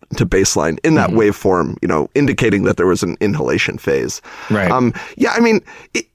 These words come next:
Speaker 1: and like you, or it could be, like you said, that the monitor is just broken.
Speaker 2: It, it absolutely could be broken. Okay. And here's the thing.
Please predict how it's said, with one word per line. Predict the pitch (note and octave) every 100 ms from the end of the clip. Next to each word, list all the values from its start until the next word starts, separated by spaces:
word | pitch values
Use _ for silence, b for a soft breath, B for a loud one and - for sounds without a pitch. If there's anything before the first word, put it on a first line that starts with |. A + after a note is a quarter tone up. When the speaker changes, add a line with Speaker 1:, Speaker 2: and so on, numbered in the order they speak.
| _ _
Speaker 1:
and | - D3+ -
like | D#3+ G#3 G#3+
you, | G#3
or | F#3+ A3
it | C4 C4+
could | - C#4+
be, | C#4+ D4
like | B3+ A#3+
you | A#3+
said, | - F#3+ C4
that | B2
the | D3
monitor | C#3+ C#3 E3 A3+ D3+ A#2+
is | A2+
just | D3+ - F2+ E2
broken. | G#2+ B2 A3+ - F2+ E2 B B -
Speaker 2:
It, | A#3 A3+
it | - A3 G#3+
absolutely | C4 C#4 D#4 A#3+
could | - G#3 G3
be | D#3+ F#3
broken. | C3 C#3 C3 F#2 -
Okay. | B2 C3 C#3
And | F3+
here's | A3 D#4+
the | D3+
thing. | D#3 C#3+ F2+